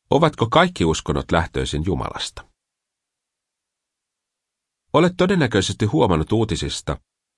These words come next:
että uskonnon nimissä tehdään toisinaan pahaa. Kaikki uskonnot eivät ole lähtöisin tosi Jumalasta.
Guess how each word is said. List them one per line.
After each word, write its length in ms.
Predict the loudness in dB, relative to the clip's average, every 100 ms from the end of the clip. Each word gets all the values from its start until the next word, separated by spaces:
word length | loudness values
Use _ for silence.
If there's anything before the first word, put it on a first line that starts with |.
| -4
että 200 | 0 2
uskonnon 420 | 2 2 0 2
nimissä 340 | 2 0 -2 -2
tehdään 380 | -2 -2 -2
toisinaan 500 | 0 0 0 -2 -2
pahaa. 520 | 0 -2 -2 -12 -16 -20 _ _ _ _ _ _ _ _ _ _ _
Kaikki 380 | 0 0 2 2
uskonnot 460 | 2 2 2 2
eivät 340 | 2 0 -2 -2
ole 160 | 0
lähtöisin 520 | 2 0 -2 -4 -2 0
tosi 260 | -2 -2 -6
Jumalasta. 640 | -8 -10 -12 -12 -14 -20